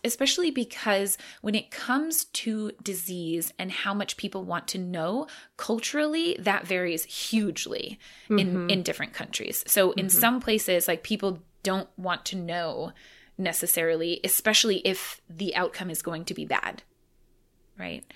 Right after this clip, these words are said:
Speaker 2: Right.
Speaker 1: And so, so I imagine that it varies quite, quite a lot.
Speaker 2: Okay.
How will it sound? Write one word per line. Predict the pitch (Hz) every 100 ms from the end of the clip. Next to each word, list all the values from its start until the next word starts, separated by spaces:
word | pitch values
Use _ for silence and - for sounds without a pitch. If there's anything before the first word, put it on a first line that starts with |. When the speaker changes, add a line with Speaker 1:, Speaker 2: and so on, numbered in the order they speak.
| - - 180
Speaker 2:
Right. | 170 147 147 - - - _ -
Speaker 1:
And | 202 185
so, | - 190 170 175 -
so | - 202
I | 196
imagine | 196 202 214 220 196
that | 170
it | 170
varies | 175 170 175 170
quite, | - - - 165 - - - - _ _ _ _
quite | - - - - - 165 -
a |
lot. | - - - - - _ - _ _ _ _ _ 190
Speaker 2:
Okay. | 180 180 185